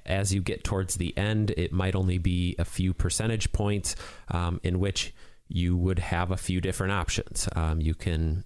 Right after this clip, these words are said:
essentially keep the funds there. You can move it elsewhere, or you can spend it. Um, if, if your concern is the market and the market volatility within that,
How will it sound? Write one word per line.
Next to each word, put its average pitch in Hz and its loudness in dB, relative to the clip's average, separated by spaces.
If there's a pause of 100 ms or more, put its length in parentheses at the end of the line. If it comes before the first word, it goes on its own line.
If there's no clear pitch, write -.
essentially 85 -2
keep - -2
the 90 -2
funds 87 0
there. 113 0 (420)
You 95 0
can 82 0
move 101 2
it 95 0
elsewhere, 110 0 (720)
or 92 2
you 92 0
can 95 2
spend 85 0
it. - -6 (400)
Um, 80 0
if, - -6
if - -4
your 85 0
concern 120 0
is 101 0
the 87 0
market 98 0
and 87 2
the 87 2
market 90 0
volatility 98 0
within 92 2
that, 92 -2